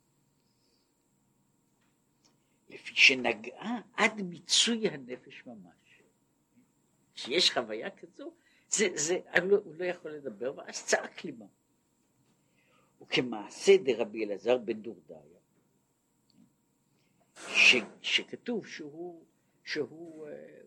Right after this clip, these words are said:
הוא לא היה צדיק, כן? ו-, והוא חטא וחטא וחטא, עד שיום אחד אמרו לו, דווקא בחורה, שהוא לא, שלא הייתה בחורה מהוגנת,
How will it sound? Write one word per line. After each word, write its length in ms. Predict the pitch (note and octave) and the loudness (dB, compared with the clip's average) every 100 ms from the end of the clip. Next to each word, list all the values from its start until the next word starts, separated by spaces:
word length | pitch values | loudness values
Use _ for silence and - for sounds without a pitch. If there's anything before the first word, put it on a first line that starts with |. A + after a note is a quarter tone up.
| E3+ | -10
הוא 100 | F#3+ | 4
לא 140 | F#3+ | 6
היה 240 | C#3 G2 - | 6 4 -6
צדיק, 520 | A2 - - _ _ _ _ _ _ | -10 -10 -20 _ _ _ _ _ _
כן? 160 | G#2 - _ _ _ _ G1+ G1+ G1+ G1+ G1+ _ _ _ _ _ B2+ D3 | -20 -20 _ _ _ _ _ _ _ _ _ _ _ _ _ _ _ _
ו-, 60 | E3 E3+ E3 - | -10 -8 -8 -10
והוא 300 | F#3 F3 E3+ - | -12 -12 -14 -4
חטא 400 | D#3+ - D#3 D#3+ | -4 0 2 2
וחטא 420 | D3+ - C3 C#3 C#3 | -2 -14 -14 -12 -10
וחטא, 480 | C3+ - G2+ - F#3 G#3 | -12 -14 -18 -12 -12 -12
עד 160 | - - | -18 -16
שיום 400 | E3+ D3+ G#3 D#3+ | -16 -10 -10 -10
אחד 360 | - D#3+ D#3+ C#3+ _ _ _ _ _ _ _ _ _ _ - C#3 | -14 -6 -6 -6 _ _ _ _ _ _ _ _ _ _ -10 -10
אמרו 360 | C#3+ B2 G#3 | -8 -6 -4
לו, 260 | E3+ G#2+ G2+ _ _ _ _ _ _ _ _ _ _ _ _ _ _ _ _ _ _ | -2 -4 -6 _ _ _ _ _ _ _ _ _ _ _ _ _ _ _ _ _ _
דווקא 280 | G2+ _ - | -20 _ -20
בחורה, 600 | - - A#2+ B2+ D3 G#2+ - | -20 -20 -2 6 6 6 -2
שהוא 180 | F2 | -8
לא, 260 | G#2+ D3 - _ _ - | 0 2 0 _ _ -10
שלא 320 | A2 B2 E3+ | 0 8 10
הייתה 280 | C#3 - A#2 | 8 4 -4
בחורה 420 | A2+ C#3 A#2 A2+ | -4 -12 -8 -8
מהוגנת, 720 | A#2+ A2 G2+ B2+ A#2 G2 | -8 -16 0 8 8 6